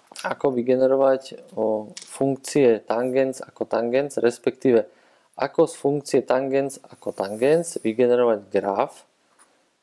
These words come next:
jednej aj druhej na základe predchádzajúcich poznatkov z jednotkových kružníc a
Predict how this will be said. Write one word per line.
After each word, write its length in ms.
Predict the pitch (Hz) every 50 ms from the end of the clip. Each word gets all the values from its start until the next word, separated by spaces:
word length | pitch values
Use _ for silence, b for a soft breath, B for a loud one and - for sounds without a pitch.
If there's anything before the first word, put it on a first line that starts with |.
| _ _ _ _ -
jednej 400 | 110 113 110 113 127 135 135 -
aj 160 | - - 117 113 110
druhej 420 | 113 110 95 101 104 104 117 131 147 170 185 - b b b b b b b b b b b b _ _ _ _ _ _ _ _ _ _ _ _ _ _ _ -
na 160 | - 120 120
základe 800 | 120 151 165 165 - 180 165 156 156 147 147 147 147 143 143 _ _ _ _ _ _ - 127
predchádzajúcich 960 | 135 131 - - - 139 127 135 131 131 127 - - 139 127 120 - - _ _
poznatkov 880 | - 104 - - 117 113 113 - _ - 147 147 151 151 151 143 - -
z 240 | 113 - 120 120 120
jednotkových 640 | 127 127 120 - - 147 135 131 120 - - _ -
kružníc 640 | 113 110 110 107 110 120 127 127 131 123 - - - _ _ -
a 560 | - - 107 107 107 104 101 101 104 101